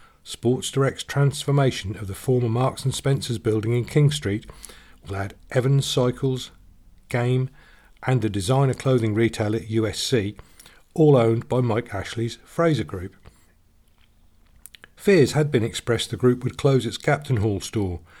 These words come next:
but this week a spokesman confirmed the store would be staying open and that the new town centre shop will be opening in July.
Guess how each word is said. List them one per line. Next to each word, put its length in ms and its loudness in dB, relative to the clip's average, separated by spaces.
but 120 -6
this 200 0
week 200 0
a 60 -4
spokesman 500 -4
confirmed 480 -2
the 60 -6
store 340 -4
would 120 -4
be 100 -8
staying 380 0
open 340 0
and 80 -2
that 140 -4
the 60 -4
new 200 4
town 360 0
centre 320 -4
shop 360 -8
will 100 0
be 120 0
opening 300 0
in 120 -2
July. 500 -2